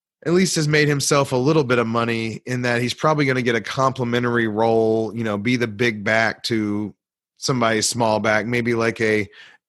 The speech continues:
DeAndre Swift and Leonard type situation would be interesting for Detroit. We'll see what they come out with contract-wise for Leonard, and I do think that he has acquitted himself well from what I expected,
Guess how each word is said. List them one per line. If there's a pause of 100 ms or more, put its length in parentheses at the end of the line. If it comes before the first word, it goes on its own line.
(320)
DeAndre
Swift
and
Leonard
type
situation
would
be
interesting
for
Detroit. (400)
We'll
see
what
they
come
out
with
contract-wise
for
Leonard,
and (320)
I
do
think
that
he
has
acquitted
himself
well (260)
from
what
I
expected,